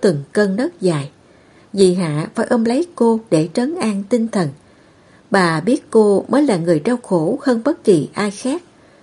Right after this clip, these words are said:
Chờ khi cô bình tĩnh lại, dì Hạ mới nói ra những tâm nguyện của bà nội trước khi mất, những lời bà dặn dò lại với Mãn Nghiên. Trước khi mất,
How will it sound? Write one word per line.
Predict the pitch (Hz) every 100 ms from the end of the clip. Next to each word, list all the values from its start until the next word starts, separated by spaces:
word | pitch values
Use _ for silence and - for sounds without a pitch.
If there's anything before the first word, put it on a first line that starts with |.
| _ _ _ -
Chờ | 196 170 147
khi | 190 226
cô | 226 214 208 202
bình | 170 139
tĩnh | 165 202
lại, | 208 135 165 - _ - -
dì | 185
Hạ | 180 165 156 -
mới | 233
nói | 277 294
ra | - 220
những | 208 180 160
tâm | 240 240
nguyện | 226 175 143 175
của | 240
bà | 208
nội | 156 156 139 - - - -
trước | 285 277
khi | 214
mất, | 190 277 - _ _ -
những | - 190 254
lời | 208 165 156
bà | 175
dặn | 170 165 185
dò | 185
lại | 160 156 143 175
với | 254
Mãn | 262 156 151
Nghiên. | 220 220 220 - _ _ _ _ _ -
Trước | 269
khi | 233 185
mất, | 220